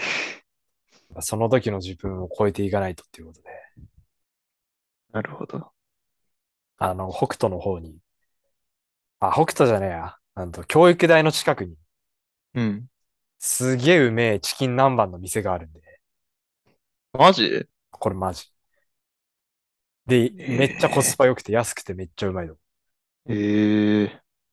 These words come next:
Speaker 1: これちょっとぜひ、今度行ってみてほしい。
Speaker 2: 今度行こう。
Speaker 1: そう、その時、俺、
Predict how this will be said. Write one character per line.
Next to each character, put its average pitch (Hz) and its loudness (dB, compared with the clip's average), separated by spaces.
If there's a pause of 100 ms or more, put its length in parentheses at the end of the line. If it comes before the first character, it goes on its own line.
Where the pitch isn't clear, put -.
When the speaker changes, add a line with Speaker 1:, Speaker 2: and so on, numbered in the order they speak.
(320)
Speaker 1:
こ 107 -6
れ 95 -6
ち 95 -10
ょ 98 -8
っ - -10
と - -14
ぜ 92 -12
ひ、 - -18 (640)
今 92 -12
度 78 -18
行 - -18
っ - -16
て 95 -4
み 90 -6
て - -20
ほ 123 -4
し - -10
い。 - -14
Speaker 2:
今 - -
度 - -
行 - -
こ - - (160)
う。 - -18
Speaker 1:
そ - -10
う、 - -8
そ 113 -2
の 110 -4
時、 90 -6 (320)
俺、 82 -10